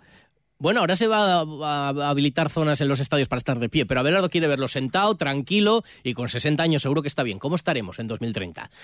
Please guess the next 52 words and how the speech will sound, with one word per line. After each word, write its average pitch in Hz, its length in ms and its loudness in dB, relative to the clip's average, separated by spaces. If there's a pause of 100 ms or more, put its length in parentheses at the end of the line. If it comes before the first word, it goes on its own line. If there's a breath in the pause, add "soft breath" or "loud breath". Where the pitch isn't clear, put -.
(120)
Lo 123 80 2
primero, 175 200 4
¿estaremos 180 320 2
viendo 208 180 2
el 185 60 2
Mundial 170 260 2
en 156 80 2
el 147 80 2
Molinón? 147 500 0
Pf, - 180 -8
no 160 120 -2
sé 147 140 -2
yo. 170 200 2 (220 loud breath)
Bueno, 143 300 -2
ya 127 180 -6
veremos. 139 460 0 (1040 loud breath)
Esto - 280 -2
se 165 120 0
va 151 80 4
a - 20 2
resolver 151 580 0 (200)
antes, 185 380 0
si - 140 -4
sí 151 220 -2
o 139 60 2
si 143 160 -2
no. 185 160 2 (480 loud breath)
Y - 80 -6
se 135 100 -4
va 131 80 0
a 143 40 0
resolver, 160 500 0 (200)
pues, 131 140 -4
si 147 80 0
el 139 80 2
proyecto 165 380 2
es 170 100 2
viable, 190 560 0
veremos 147 440 0
lo 139 100 2
que 135 80 -2
les 127 100 -2
presentan 127 420 -2
el 127 100 2
lunes, 180 420 2 (480 soft breath)
y 147 100 0
si - 140 0
todas 175 260 2
las 175 140 0
partes 170 320 0
colaboran. 127 640 0 (560 soft breath)
Hay 156 320 -2